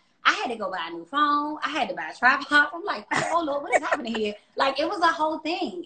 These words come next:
It really, I tell people all the time, especially for my entrepreneurs,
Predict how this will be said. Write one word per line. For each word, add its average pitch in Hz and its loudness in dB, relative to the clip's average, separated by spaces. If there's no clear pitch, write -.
It 269 -2
really, 302 -2
I 247 4
tell 302 -6
people 240 -8
all 208 -2
the 214 -6
time, 196 -2
especially 208 -4
for 208 -6
my 185 -2
entrepreneurs, 180 -6